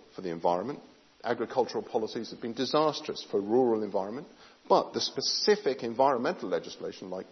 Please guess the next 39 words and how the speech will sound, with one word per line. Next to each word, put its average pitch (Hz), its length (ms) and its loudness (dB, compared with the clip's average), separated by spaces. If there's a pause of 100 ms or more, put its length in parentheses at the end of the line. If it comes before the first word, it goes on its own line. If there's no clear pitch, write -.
(500)
Techie 147 320 -2
Term, 110 280 -4 (180)
Birds 120 260 8
Habitat, 113 500 -6 (220)
Birds 117 320 6
Directive 104 420 0
and 90 80 -12
the 87 40 -12
Habitats - 560 -6
Directive 92 420 -4 (300)
are 147 80 4
some 143 160 2
of 131 60 -4
the 131 60 -2
best - 440 4
protection - 560 -4 (220)
we 180 100 0
have 185 380 -2 (320)
at - 80 -8
the 87 80 -4
moment. 76 320 -4 (300)
What 170 180 6
happens 165 480 -6
to 107 80 -6
those 104 560 0 (400)
when 123 200 4
we 117 60 -2
leave 110 320 -2
the - 100 -12
E 107 80 -6
U? 98 320 -6 (400)
From 90 140 0
our 120 240 4
point 160 180 4
of 139 80 -2
view 147 200 0
as 101 120 -2
Christian 135 540 -4
environmentalists, 123 680 -2